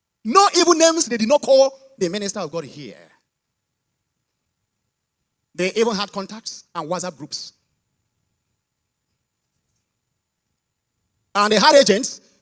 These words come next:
to be taking note of people that come newly, newcomers.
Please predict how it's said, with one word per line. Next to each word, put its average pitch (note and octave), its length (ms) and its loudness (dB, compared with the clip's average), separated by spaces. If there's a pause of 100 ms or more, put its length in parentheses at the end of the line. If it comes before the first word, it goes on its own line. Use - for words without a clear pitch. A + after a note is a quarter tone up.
(100)
to A3 100 4
be G3+ 80 0
taking D#4 280 0
note C4+ 140 -2
of F#3+ 100 0
people A#3 200 0
that E3+ 380 -6
come B2 260 -6 (280)
newly, E3+ 340 2 (180)
newcomers. D3+ 600 -12